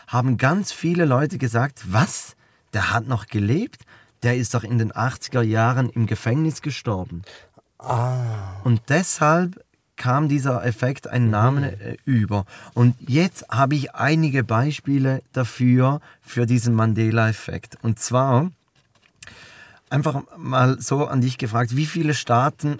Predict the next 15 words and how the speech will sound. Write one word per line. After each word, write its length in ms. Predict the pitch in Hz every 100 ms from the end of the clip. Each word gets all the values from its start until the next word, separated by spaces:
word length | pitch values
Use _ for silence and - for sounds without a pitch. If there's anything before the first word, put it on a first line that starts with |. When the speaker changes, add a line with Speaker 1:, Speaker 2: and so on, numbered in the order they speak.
| -
Speaker 1:
haben 480 | 113 113 135 143 135
die 200 | 113 131
U 220 | - 123
S 200 | 127 - -
A? 300 | 98 92 95 _ _ _ _ _ _ _ _ _ _ _ _ _ _ _ _ _
Speaker 2:
Äh, 300 | - 143 135 139
boah, 520 | 143 147 151 156 151 - 127 113 - - -
boah, 580 | 110 - 117 120 101 104
ich, 200 | - - _
boah, 260 | 110 104 107
ich 80 | -
bin 140 | 110
so 80 | 117
schlecht. 380 | - 120 - 120
Einundfünfzig. 880 | 131 135 - 180 175 - 101 -